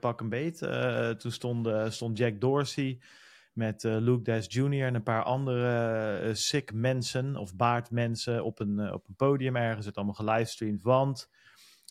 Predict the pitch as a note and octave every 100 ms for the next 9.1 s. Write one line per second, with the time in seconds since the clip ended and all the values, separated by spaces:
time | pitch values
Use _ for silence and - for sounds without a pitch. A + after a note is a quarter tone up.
0 | _ - A2+ A2 G#2+ B2 B2 - A2+ G#2+
1 | A2+ D3+ E3 D#3 C#3 B2 A#2 A#2+ A#2+ A#2
2 | G#2+ A2+ G#2+ G#2+ G#2+ A#2 A#2+ G#2+ - A2+
3 | G2 G#2+ G2+ G2+ - A2 A#2+ - C3+ -
4 | A#2+ B2 B2 C#3 C3+ A2+ - B2+ C3+ C3+
5 | - C#3 D3 - - A#2+ A#2 G#2 A2+ A2
6 | - B2 A2+ A2+ G#2+ A#2+ C#3+ C#3 A#2+ C3+
7 | B2 A#2 A2 G#2+ A2+ A2 G#2+ G#2+ G2+ -
8 | A#2+ A#2+ A2+ G2 - D3 C#3 - C3 C3+
9 | -